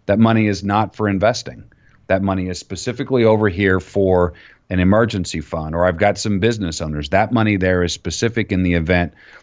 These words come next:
business runs into a cash flow problem. And so that's not money that we would invest." So it's kinda,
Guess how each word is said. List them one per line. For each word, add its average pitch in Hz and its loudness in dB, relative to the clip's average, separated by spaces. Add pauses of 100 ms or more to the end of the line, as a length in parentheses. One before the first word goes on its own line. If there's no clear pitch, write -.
(100)
business 107 2
runs 98 0
into 101 0
a 98 -2
cash 117 -2
flow 82 -6
problem. 64 -10 (580)
And 82 -10
so 92 -2
that's 101 0
not 98 -2
money 95 0
that 87 0
we 95 0
would 110 2
invest." 67 -6
So 92 0 (440)
it's - -2
kinda, 165 0